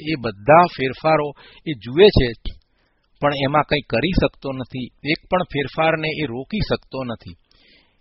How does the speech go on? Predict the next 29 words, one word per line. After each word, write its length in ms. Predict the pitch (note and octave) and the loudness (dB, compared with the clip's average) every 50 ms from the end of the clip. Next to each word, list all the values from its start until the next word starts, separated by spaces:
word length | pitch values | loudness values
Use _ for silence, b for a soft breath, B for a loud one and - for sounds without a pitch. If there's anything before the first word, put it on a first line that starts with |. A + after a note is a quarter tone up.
| b b _ _ _ _ _ _ _ - | b b _ _ _ _ _ _ _ -8
એક 160 | C3 C3+ - | -8 -8 -8
પણ 200 | - - D#3+ D#3+ | -8 -6 -6 -6
ફેરફારને 680 | D3+ - - C3+ B2 A#2 - D3 C#3 C#3+ C#3+ C#3+ D3 D#3 D#3 C#3+ | -6 -4 -4 -4 -4 0 4 6 6 6 6 4 0 -4 -4 -4
એ 80 | D3+ D3+ C#3 C#3 | -4 -4 -2 -2
એની 240 | C#3 C#3 D3 D3+ C3 | -2 -2 -4 -4 -6
ઈચ્છા 320 | A2+ - - - D3 D3 | -4 0 2 2 2 2
મુજબ 320 | C#3+ C3+ B2+ C#3 C#3 C#3 B2+ - | 0 -4 -6 -6 -6 -8 -8 -8
કરાવી 460 | - - A#2+ A2+ B2+ C#3+ D3+ D3+ C#3 - | -4 -2 0 0 0 0 0 -2 -4 -6
શકતો 340 | C3 A2+ _ _ - D3 C3+ C3+ | -8 -10 _ _ -10 -10 -8 -8
નથી. 320 | C3 B2 - - F#2 - _ _ _ _ _ _ _ _ _ - - | -8 -10 -12 -14 -20 -20 _ _ _ _ _ _ _ _ _ 0 4
છતાં 480 | D#3+ F3 G3 - G3+ F#3+ F3+ E3 D#3 E3 | 4 6 6 8 8 8 8 6 4 2
એના 100 | D#3+ E3 D#3+ | 2 2 0
મનમાં 440 | D3 C#3+ D3 D3+ D#3 D#3 D3 C#3+ C3+ - - _ _ _ _ _ _ _ _ - | -2 -2 -4 0 2 2 2 2 0 -6 -14 _ _ _ _ _ _ _ _ -12
મિથ્યા 340 | B2 C3 C#3 - - - G#3+ G3 F#3 | -10 -10 -10 -2 4 8 10 10 10
અભિમાન 460 | D#3+ C#3 E3 E3 F3 F#3+ F#3+ F3+ E3 | 8 6 4 4 6 6 6 6 2
છે 260 | - - C#3+ C3 B2+ B2 b b b b b b | -2 -4 -4 -4 -4 -6 b b b b b b
કે 80 | D#3+ | -6
હું 420 | C#3 A#2+ G#2 A#2 D3+ F3+ G#3 A3+ G#3+ | -6 -6 -6 -8 -8 -8 -6 -6 -6
જ 40 | F3 E3 C#3+ - | -6 -8 -6 -4
શરીરનું 440 | - C#3+ D3 D#3+ D#3 C#3+ D3+ D3+ D3 | -2 -2 0 -2 -2 -4 -6 -10 -8
બધું 260 | C3+ B2+ A#2+ C3+ C#3 | -8 -8 -8 -10 -10
કરું 300 | B2+ - C3+ C3+ F3 G3+ | -8 -6 -6 -6 -6 -8
છું 320 | D#3+ - - A2 G2+ G2 F#2 _ - - - _ _ _ _ _ _ _ _ _ _ _ _ - | -12 -14 -16 -16 -16 -16 -20 _ -20 -20 -20 _ _ _ _ _ _ _ _ _ _ _ _ -10
અને 160 | C3+ C#3 D3 | -6 -6 -6
એવા 500 | C#3 - - D3 D3+ D#3+ F3 F#3+ F#3+ F#3 | -6 -8 -6 -2 2 4 6 6 6 4
મિથ્યા 400 | D#3+ C#3+ C3 - - - D#3+ D#3+ D#3 C#3+ | 2 -2 -8 -6 -2 2 4 4 4 2
અભિમાનમાં 640 | B2+ C3 D3 D3 D3+ D3+ D#3 D3 C#3+ C3+ C3 C3 B2+ B2 | 0 -2 -4 -2 -2 -2 -2 -2 -4 -4 -4 -4 -4 -4
એ 80 | D3 D3 - - | -6 -8 -10 -10
પોતે 320 | - C3+ C#3+ - - D#3+ | -14 -14 -12 -8 -4 -4